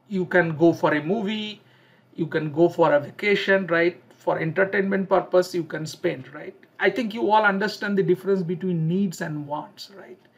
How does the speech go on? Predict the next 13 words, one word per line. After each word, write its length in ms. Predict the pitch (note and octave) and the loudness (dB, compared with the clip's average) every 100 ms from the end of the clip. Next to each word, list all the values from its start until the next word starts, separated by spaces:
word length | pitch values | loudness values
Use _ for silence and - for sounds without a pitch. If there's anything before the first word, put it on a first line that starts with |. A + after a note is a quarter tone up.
| _ _ _ | _ _ _
Needs 440 | F3 A3+ C4 F#3+ - | 0 2 2 0 -4
are, 480 | G3 F#3+ F#3+ F#3 E3+ - | 2 6 6 4 -2 -4
you 200 | E3+ E3+ | -2 0
know, 220 | E3+ - | -2 -6
essential, 880 | - - G#3 G3 - F#3 D#3+ - - | -8 -2 0 0 2 4 4 0 -12
right? 400 | D3+ D#3+ - F#3 | -12 -12 -12 -12
Means 320 | E3 D#3 - - - - _ _ | -8 -8 -10 -16 -20 -20 _ _
you, 200 | F#3+ G3 F#3+ | -4 -4 -2
you 220 | G3 F3+ - | -4 -6 -4
cannot 480 | G3 G3+ G#3+ G#3 D3+ | 0 4 4 4 4
do 160 | F#3+ | 6
away 260 | F3+ E3+ E3+ | 8 8 6
with 260 | D#3 E3 | 4 -2